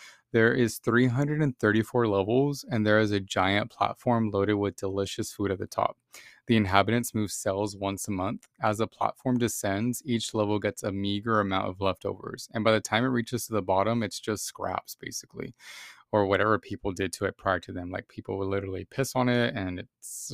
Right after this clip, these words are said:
just not something that you would really wanna be a part of. I don't know how you would wanna volunteer for this. That being said, you definitely do not wanna be in the last levels, not even halfway down.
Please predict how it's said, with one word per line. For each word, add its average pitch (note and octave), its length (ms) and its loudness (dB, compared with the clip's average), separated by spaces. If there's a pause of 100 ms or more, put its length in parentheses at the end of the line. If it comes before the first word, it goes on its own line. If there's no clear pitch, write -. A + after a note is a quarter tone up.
just G2 520 -4
not F#2 720 -2 (160)
something A2 460 0
that A2+ 140 2
you G#2 140 2
would G#2+ 180 0
really D#3 300 -2
wanna F3 320 -2
be D#3 200 -2
a E3 80 0
part D3 360 -6 (160)
of. - 120 -8 (100)
I G#2 100 -6
don't C3 120 4
know C3 200 4
how C#3+ 360 -2
you C3 180 0
would A2+ 100 0
wanna G#2 240 -2
volunteer G#2 440 0
for - 140 -14
this. - 160 -16 (120)
That C3 180 8
being G#2+ 200 6
said, F#2+ 360 0
you G2+ 100 -4
definitely B2 440 4
do A2+ 100 0
not A2 140 0
wanna G#2+ 200 2
be F#2+ 240 -2
in F2+ 100 -4
the F2+ 100 -4
last F2+ 320 -2
levels, G#2 400 -6
not A2 180 4
even D#3+ 220 0
halfway G#2 560 0
down. F#2+ 400 -4